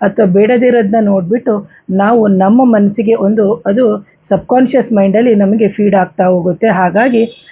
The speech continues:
ಬೇಡದೇ ಇರುವಂಥದ್ದನ್ನ ನೋಡಿ ನಾವು, ಆ, ನಕಾರಾತ್ಮಕ ಒಂದು ಎನರ್ಜಿಯನ್ನ ತಗೊಳ್ಳೋ ಬದಲು ಸಕಾರಾತ್ಮಕವಾಗಿರುವಂಥದ್ದನ್ನ ತಗೋಬೇಕು. ಅಲ್ಲಿ ಬರುವಂಥದ್ದು ನೀವು ನೋಡ್ಬೋದು,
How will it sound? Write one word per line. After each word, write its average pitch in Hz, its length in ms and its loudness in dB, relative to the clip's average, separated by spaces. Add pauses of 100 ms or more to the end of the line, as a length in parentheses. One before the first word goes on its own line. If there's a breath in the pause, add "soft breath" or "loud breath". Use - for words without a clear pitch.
(140)
ಬೇಡದೇ 254 540 2
ಇರುವಂಥದ್ದನ್ನ 196 640 -4
ನೋಡಿ 208 440 -2
ನಾವು, 208 560 0 (360 loud breath)
ಆ, 180 140 2
ನಕಾರಾತ್ಮಕ 240 800 0
ಒಂದು 202 280 0
ಎನರ್ಜಿಯನ್ನ 202 680 0
ತಗೊಳ್ಳೋ 190 400 0
ಬದಲು 226 240 -2
ಸಕಾರಾತ್ಮಕವಾಗಿರುವಂಥದ್ದನ್ನ 190 1600 -4 (460 loud breath)
ತಗೋಬೇಕು. 196 440 0
ಅಲ್ಲಿ 277 300 0
ಬರುವಂಥದ್ದು 220 640 2
ನೀವು 208 200 0
ನೋಡ್ಬೋದು, 202 600 0